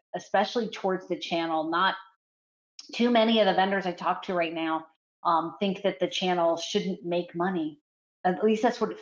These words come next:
feels like, right? It, it feels to the channel like they shouldn't make money, blocked accounts and reduced commissions and, you know, all these things that you hear that when people are already struggling with the fact that they can't go out and do project work, for example,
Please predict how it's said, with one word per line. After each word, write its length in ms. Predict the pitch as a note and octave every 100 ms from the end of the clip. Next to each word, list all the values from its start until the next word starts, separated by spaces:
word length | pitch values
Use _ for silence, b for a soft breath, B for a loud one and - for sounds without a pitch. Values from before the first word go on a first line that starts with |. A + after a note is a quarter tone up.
| -
feels 380 | B3 G3 - D#3
like, 260 | C#3+ C#3 - - _ _ _
right? 240 | G3 G#3 G#3
It, 160 | F#3+ A3
it 240 | G3 G3
feels 400 | - A3+ A3+ -
to 80 | A3
the 100 | F#3
channel 400 | - F#3+ F3 E3+
like 220 | E3+ D#3+
they 120 | F3+ F3
shouldn't 280 | G#3 G3
make 200 | F#3 F3
money, 320 | F#3 F#3 E3 D#3+
blocked 340 | F#3 - -
accounts 680 | G3+ - F#3+ F3+ D#3+ - -
and 240 | D3+ D3 B B B -
reduced 540 | F3+ F3+ G3 G3+ -
commissions 760 | G3+ G3 G3+ G#3 F3 D#3+ D#3+ E3
and, 160 | F3+
you 60 | F#3+
know, 180 | F3 -
all 160 | G#3+ D#4
these 340 | C#4+ G3+ -
things 380 | F3+ A3+ B3 G3+
that 140 | E3+
you 140 | D#3+ E3+
hear 560 | - B3 B3+ F#3 E3 B B _
that 100 | A3
when 80 | A3+
people 260 | B3+ F4 C4+
are 140 | F3+
already 460 | A#3+ D4 A#3 C4 G#3+
struggling 600 | - F#3 A#3 A3+ F3+ F3
with 120 | E3+
the 80 | F3
fact 260 | F3+ F3+
that 140 | F#3+ E3+
they 100 | E3
can't 320 | D3 G3 G3
go 100 | F3+
out 180 | F#3 E3
and 80 |
do 100 | D#3+
project 520 | D3 - F#3 G3+ G3+ -
work, 280 | G3 F#3+ -
for 200 | F#3 F#3
example, 680 | F#3+ F3+ F#3 G3 F#3 F3+